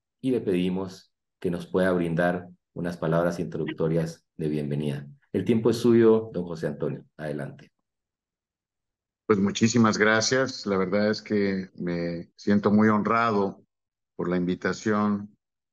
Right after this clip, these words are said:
Speaker 2: de ustedes, tanto del ica como del ila, para poder estar aquí ayudando a aperturar este,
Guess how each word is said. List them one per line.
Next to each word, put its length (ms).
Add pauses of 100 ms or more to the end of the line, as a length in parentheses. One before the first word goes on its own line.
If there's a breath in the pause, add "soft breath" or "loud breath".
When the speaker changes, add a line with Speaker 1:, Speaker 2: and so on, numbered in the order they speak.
(100)
Speaker 2:
de 220
ustedes, 680
tanto 320
del 180
ica 360
como 280
del 280
ila, 440 (540)
para 240
poder 260
estar 340
aquí 680
ayudando 600
a 40
aperturar 720
este, 720